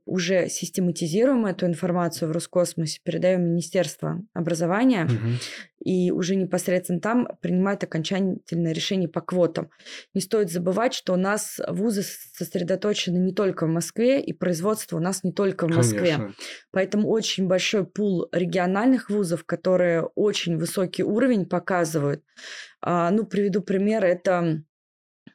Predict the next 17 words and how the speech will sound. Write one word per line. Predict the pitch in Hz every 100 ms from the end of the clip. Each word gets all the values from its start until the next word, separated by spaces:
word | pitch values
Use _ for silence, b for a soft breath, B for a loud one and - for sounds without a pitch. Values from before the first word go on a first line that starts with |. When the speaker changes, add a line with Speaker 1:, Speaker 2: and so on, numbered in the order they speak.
| 185 170
Speaker 1:
а, | 170 165 160 156 151 - _ _
филиал | - 202 196 190 196 _
Хруничева | - 220 233 214 185 165 160 - _ _
в |
Омске. | 156 - 190 - _ _ _ -
Уже | 185 233
смотрят | - 214 226 220 180 175
студентов | - 180 170 214 277 196 156 - -
и |
целевое | 170 - 196 185 202 185
обучение | 165 180 - 220 233 180
непосредственно | 170 - - 196 196 - 165
там. | - 175 151 b b _ _
То | 185
есть | 175 - 175
завод | 202 196 190
Хруничева – | - 247 285 277 - 165 156